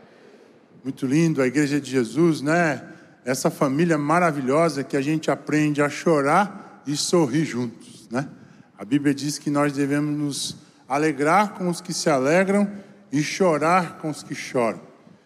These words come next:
Nós nos reunimos aqui nessa, nesse auditório, mas a vida da igreja é mais do que esse espaço. A vida da igreja é ao longo da semana em que você partilha a sua vida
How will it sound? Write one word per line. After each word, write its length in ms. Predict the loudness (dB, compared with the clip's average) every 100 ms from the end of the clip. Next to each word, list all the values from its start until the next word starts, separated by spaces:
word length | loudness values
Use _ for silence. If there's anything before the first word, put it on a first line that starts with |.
| _ -4
Nós 220 | 0 2
nos 160 | 2 2
reunimos 460 | 2 2 2 4
aqui 500 | 2 2 0 2 4 4
nessa, 400 | 0 0 -2 -2
nesse 240 | -6 -2
auditório, 760 | -2 -2 -6 -2 2 4 2 0 -6 -16 -20 -20 -6
mas 240 | -2 2
a 80 | 2
vida 300 | 2 0 0
da 160 | 2 2
igreja 560 | 2 2 4 4 2
é 60 | -2
mais 320 | 0 0 0
do 80 | -4
que 160 | -4
esse 180 | -4 -4
espaço. 640 | -14 -12 -2 0 0 -2 -6
A 60 |
vida 260 | -4 -4 -2
da 140 | 0
igreja 640 | 0 2 2 4 2 -2 -6 -12 -20 -20 -6
é 380 | 0 2 2 0 -10 -20 -12 -2
ao 80 |
longo 220 | 2 2 2
da 100 | 0
semana 720 | 0 -2 2 2 2 2 0
em 120 | 0
que 120 | -2
você 300 | -2 0 0
partilha 600 | 0 0 0 -2 -4 -2
a 20 | -2
sua 260 | 0 -2
vida 480 | 0 0 0 2 0